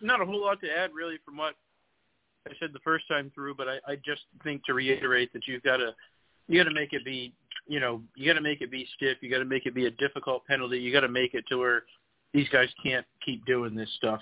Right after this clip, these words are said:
um, you know, and then we'll see this become less and less of a thing. I think we all hate to see these kinds of penalties. It's, um, certainly not the best news, but, um,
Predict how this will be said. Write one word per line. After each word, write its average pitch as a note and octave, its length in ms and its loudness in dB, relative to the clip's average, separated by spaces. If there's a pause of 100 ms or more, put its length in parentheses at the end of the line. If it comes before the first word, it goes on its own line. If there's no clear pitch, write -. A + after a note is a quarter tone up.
(120)
um, G#2+ 440 4 (320)
you B2 140 4
know, A2+ 180 10
and A#2 120 8
then B2 160 6
we'll A#2+ 220 2
see C3+ 100 0
this B2 180 6
become A#2 280 0
less A#2 200 0
and B2+ 100 -6
less A2+ 180 0
of A2 140 -2
a G#2 60 -6
thing. A#2 200 0
I A#2 60 4
think C#3 160 -2
we C3+ 140 8
all C3 220 6
hate C#3+ 220 4
to C3 80 0 (100)
see D3 280 0 (340)
these D#3 200 6
kinds D3+ 240 4
of - 120 -16
penalties. D3 420 -8 (520)
It's, - 260 -20
um, A#2 400 -8 (520)
certainly C3+ 280 -8
not C3 240 -6
the A#2 80 -20
best C3 260 -6
news, C#3 440 -10
but, A#2+ 160 -6 (560)
um, A2+ 340 -4